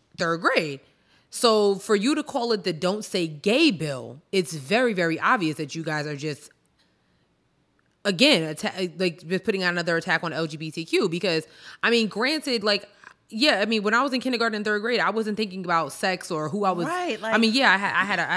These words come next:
Speaker 1: had a crush on, you know, Jamal Parchment, but it, whatever, who cares? <laughs> You know what I'm saying? We all had our little crushes in,
Speaker 2: Right.
Speaker 1: you know, in third grade, second, first, and in kindergarten, but,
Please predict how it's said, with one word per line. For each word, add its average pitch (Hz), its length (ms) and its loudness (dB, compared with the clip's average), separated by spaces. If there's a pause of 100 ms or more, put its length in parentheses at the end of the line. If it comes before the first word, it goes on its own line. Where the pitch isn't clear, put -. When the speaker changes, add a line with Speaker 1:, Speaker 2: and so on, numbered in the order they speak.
Speaker 1:
had 175 120 -2
a 165 60 -2
crush 196 340 -4
on, 160 400 -4
you 196 100 -4
know, 151 420 -4 (440)
Jamal 185 340 0
Parchment, 180 480 -2
but 170 100 -2
it, 202 140 -2
whatever, 233 420 2
who 220 120 -2
cares? 208 360 -2 (180)
<laughs> - 180 -12
You - 140 8
know - 40 4 (400)
what 277 120 6
I'm 262 80 2
saying? 277 300 6
We 269 120 2
all 277 100 6
had 254 160 6
our 214 100 4
little 202 200 -2
crushes 190 420 -2
in, 165 100 -4
Speaker 2:
Right. 156 280 -8 (320)
Speaker 1:
you 208 140 4
know, 190 140 6
in 180 140 0
third 180 260 2
grade, 156 420 2
second, 170 540 -4
first, 175 340 0
and 170 280 -2
in 170 180 -4
kindergarten, 147 600 -2
but, 147 540 -4